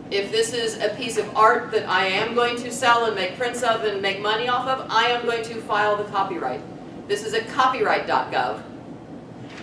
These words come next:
and it's easy. You really don't need a lawyer for that at all. The first time you do one, you may have a question or two, just 'cause, you know, we're lawyers, we'd like to use strange words, but they're easy,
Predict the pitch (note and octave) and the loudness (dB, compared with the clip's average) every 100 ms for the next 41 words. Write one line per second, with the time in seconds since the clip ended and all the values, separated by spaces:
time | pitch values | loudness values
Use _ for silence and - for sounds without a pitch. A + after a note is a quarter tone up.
0 | - - - - - G3 G3 G3 A3 A3 | -14 -16 -16 -16 0 4 4 4 2 4
1 | G3 F#3+ - F3 F#3 G3+ G3+ G3 F3+ F3 | 0 -2 -6 0 2 4 6 4 2 0
2 | E3+ F3 E3+ F#3 E3 D#3 D3 - - - | 0 2 2 2 2 4 0 0 -6 -12
3 | - - - - - - G#3+ B3 C4 C4 | -14 -14 -14 -14 -14 -2 -2 4 2 4
4 | C4 B3+ B3+ B3+ B3 A#3 F#3 E3+ F3 F#3 | 2 2 -2 -2 0 0 0 2 4 4
5 | G3 G3+ - A3 - G3+ G#3+ - G#3+ G3 | 0 0 0 -2 -2 -4 -4 0 0 0
6 | - F#3+ - G3 D#3+ E3+ D#3 D#3 D#3 D3+ | -4 -4 -4 -4 -4 -4 -2 0 0 -2
7 | D#3+ D#3 C3+ E3 D#3 - F3 D#3 D3+ E3 | 0 0 0 -6 -8 -4 -4 -4 -2 -2
8 | F3 F3 - - - - - G3 E3 - | -2 -2 -10 -14 -14 -8 4 6 6 0
9 | - - - G#3+ F#3 F3 - | -10 -14 0 2 4 2 -2